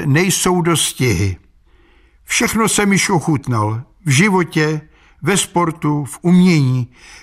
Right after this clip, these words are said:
Každý den se raduji z nějakého úspěchu." "V jaké profesi pracujete?"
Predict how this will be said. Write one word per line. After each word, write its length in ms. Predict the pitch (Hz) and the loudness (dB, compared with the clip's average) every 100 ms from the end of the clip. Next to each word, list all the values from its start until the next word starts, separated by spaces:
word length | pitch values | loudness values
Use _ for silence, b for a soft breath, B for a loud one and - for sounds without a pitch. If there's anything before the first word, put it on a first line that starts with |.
| B | B
Každý 420 | 170 156 156 180 | 0 0 2 2
den 260 | 143 185 175 | 4 2 0
se 260 | - 185 | 0 0
raduji 400 | 170 180 170 175 | 0 2 0 0
z 60 | 135 | 0
nějakého 520 | 175 170 - 170 160 | 0 0 0 0 0
úspěchu." 840 | 156 151 - - 135 - 117 113 - b b b b b b b - - | 0 -2 -2 -2 -2 -2 -4 -4 -8 b b b b b b b -16 -4
"V 80 | |
jaké 420 | 117 139 147 208 202 | 0 0 0 -2 -2
profesi 600 | 240 180 - 294 - 208 | 0 -2 0 0 0 -2
pracujete?" 920 | 202 190 190 - 247 196 165 139 123 | 0 -2 0 -2 0 0 0 -2 -4